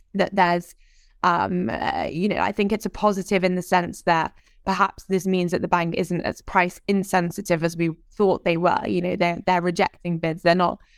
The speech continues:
selling six hundred and fifty million in every auction at all costs. Um, so I don't think it's as, as obvious as just saying this is a clear, you know, this is a clear risk for gilts and, and this is going to continue now.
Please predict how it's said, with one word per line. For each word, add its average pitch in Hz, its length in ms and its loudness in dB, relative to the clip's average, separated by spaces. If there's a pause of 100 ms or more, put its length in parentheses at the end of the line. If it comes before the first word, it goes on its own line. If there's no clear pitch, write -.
selling 185 420 2
six - 320 -4
hundred 175 260 -2
and 165 80 -6
fifty 170 260 0
million 165 300 0
in 160 100 2
every 170 260 2
auction 165 440 0
at 165 220 -4
all 165 180 -2
costs. - 640 -2 (400)
Um, 180 260 4
so 202 160 2
I 202 80 6
don't 233 240 2
think 214 200 0
it's - 220 -4
as, 190 280 -2 (160)
as 196 140 0
obvious 180 420 4
as 165 120 -8
just 180 200 -2
saying 165 220 2
this 175 220 -4
is 160 60 -14
a 175 60 -4
clear, 165 520 0 (460)
you 185 160 0
know, - 420 -4
this 196 220 -2
is 170 100 -2
a 180 60 -2
clear 180 300 0
risk 175 260 -2
for 165 120 -4
gilts 165 380 0
and, 165 300 -2
and 170 240 -2
this 170 160 -4
is 156 80 -6
going 165 220 0
to - 100 -10
continue 170 560 -2
now. - 320 -2